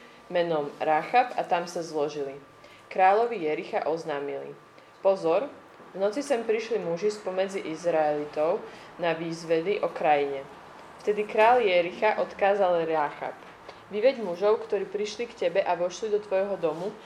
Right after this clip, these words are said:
lebo prišli na výzvedy o celej krajine.“ Ona však tých dvoch mužov odviedla a skryla. Potom povedala: „Tí muži naozaj prišli ku mne, no nevedela som, odkiaľ sú. Keď sa zotmelo a mestská brána sa zatvárala,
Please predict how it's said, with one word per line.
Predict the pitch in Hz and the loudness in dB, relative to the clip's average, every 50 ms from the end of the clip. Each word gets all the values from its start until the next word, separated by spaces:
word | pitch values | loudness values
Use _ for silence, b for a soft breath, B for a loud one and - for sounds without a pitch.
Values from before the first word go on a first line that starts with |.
| B B B B - | B B B B -2
lebo | 180 180 190 185 | 0 0 0 0
prišli | - 220 214 240 233 - 285 254 | 0 -2 -2 -2 -2 -2 -2 0
na | 233 202 180 170 | 0 0 0 -2
výzvedy | 185 175 175 175 190 190 190 208 208 - - | -6 -10 -6 -4 -4 0 0 0 0 0 -2
o | 170 | -6
celej | - - 185 180 180 180 170 180 | -2 0 0 2 2 2 0 0
krajine.“ | 175 - 190 165 156 147 147 143 143 143 143 143 - B B B B B B B B B B B B B B - - | -4 -6 -2 -2 -2 -2 -2 -4 -6 -8 -10 -12 -16 B B B B B B B B B B B B B B -8 0
Ona | - 214 240 254 294 | 0 2 4 4 2
však | 294 - 277 240 - - - - | 2 2 2 0 0 -2 -4 -4
tých | 220 214 208 196 170 - | -4 -4 -4 -6 -2 2
dvoch | 214 226 262 233 226 | 4 4 4 4 0
mužov | 208 190 185 185 196 196 196 190 | -4 -4 -4 0 2 2 2 4
odviedla | - 170 175 165 165 175 170 175 190 190 - | 4 2 0 2 0 -2 0 2 2 2 2
a | 180 - | 2 -2
skryla. | - - - - 156 151 143 139 143 - - - - - | -4 -10 -8 -6 -4 -2 -2 -2 -4 -6 -12 -18 -18 -2
Potom | - 214 214 - 220 208 208 | -2 0 2 2 2 4 4
povedala: | 190 175 175 170 160 160 147 147 147 147 151 - B B B B B - - - 233 | 4 6 6 6 4 2 0 0 -2 -4 -6 -12 B B B B B -20 -10 -4 -2
„Tí | 247 | -2
muži | 240 220 202 185 185 196 226 220 | 0 2 0 0 0 0 0 2
naozaj | 202 196 202 214 214 240 240 240 233 240 B B B B - - | 4 4 4 4 4 4 4 4 4 0 B B B B -4 -2
prišli | 208 214 208 208 - 226 214 | -2 -2 -2 -2 -6 -6 -8
ku | - - 165 | -6 -6 -6
mne, | 156 156 160 170 196 208 208 202 | -6 -4 -2 -2 0 0 0 -2
no | 190 | -4
nevedela | 180 185 185 196 202 214 214 214 220 214 | -2 0 0 2 4 4 4 4 4 2
som, | - 220 - | 0 -4 -2
odkiaľ | - 175 170 - - 196 180 165 170 165 | -2 -4 -4 -4 0 0 2 2 2 -2
sú. | - - 156 143 143 - - - - B B B B B B B B B - | -6 -8 -8 -8 -8 -10 -16 -18 -20 B B B B B B B B B -4
Keď | 226 233 226 | -4 -4 -2
sa | 226 - 254 | 2 2 2
zotmelo | 220 180 175 170 170 - - 180 175 170 170 185 214 254 262 B B B B B B | 2 4 2 0 0 -4 -4 -2 0 2 2 2 2 2 0 B B B B B B
a | - 175 | -6 0
mestská | 190 196 208 208 - - 294 - | 2 2 2 2 0 0 0 2
brána | - 180 175 175 175 190 202 214 | 4 2 2 4 2 2 0 -2
sa | 208 214 185 | -2 -4 0
zatvárala, | 165 160 151 - - 190 185 190 190 190 185 180 | 0 0 0 2 4 4 6 6 6 6 4 4